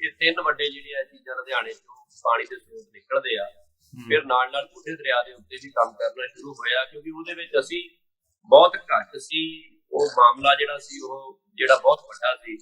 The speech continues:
Speaker 1: ਫਿਰ ਉਹਦੇ ਵਿੱਚ ਹੌਲੀ ਹੌਲੀ ਬਹੁਤ ਸਾਰੇ ਜਿਹੜੇ ਲੋਕ ਵੱਖਰੇ ਵੱਖਰੇ ਕੰਮ ਕਰਦੇ ਸੀ, ਉਹ ਕੁਦਰਤੀ ਤੌਰ ਤੇ ਜੁੜਦੇ ਗਏ। ਦੋ ਹਜ਼ਾਰ ਸੋਲਾਂ ਸਤਾਰਾਂ ਦੇ ਵਿੱਚ ਮੁਹਿੰਮ ਤੇਜ਼ ਹੋ ਗਈ।
Speaker 2: ਹਮ।
Speaker 1: ਉਦੋਂ ਜ਼ਫਰ ਜੀ ਹੁਣਾਂ ਨੇ ਵੀ ਹਮਲਾ ਮਾਰਿਆ, ਨਰਵਾ ਪੰਜਾਬ ਨੇ ਵੀ ਹਮਲਾ ਮਾਰਿਆ,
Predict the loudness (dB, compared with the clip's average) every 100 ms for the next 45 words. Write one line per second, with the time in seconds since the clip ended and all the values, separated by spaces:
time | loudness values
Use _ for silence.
0 | -18 _ _ _ _ _ 2 4 4 2
1 | -4 -8 0 2 2 -2 -12 -12 -6 -6
2 | -6 -4 0 0 -2 -8 -16 -18 -18 -12
3 | -6 -6 -4 -6 -6 -8 -4 -2 -2 -6
4 | -10 -10 -14 -12 -14 -14 -16 -8 -2 -2
5 | 0 0 0 0 -6 -6 -14 _ _ _
6 | 8 10 10 6 0 0 -8 -2 -2 -2
7 | -8 -8 -14 -14 -2 2 2 0 -6 0
8 | 0 2 0 0 -2 -12 -18 -20 -18 -12
9 | -12 -10 -2 0 0 -2 -8 -16 -20 _
10 | _ _ -18 -12 0 0 2 -4 -8 -14
11 | -18 -16 -8 0 2 2 -6 -2 0 0
12 | -2 -4 -8 -10 -2 4 4 2 -4 -4
13 | -6 -16 -8 0 0 0 -2 -2 -4 -12
14 | -12 -8 0 0 0 -4 -4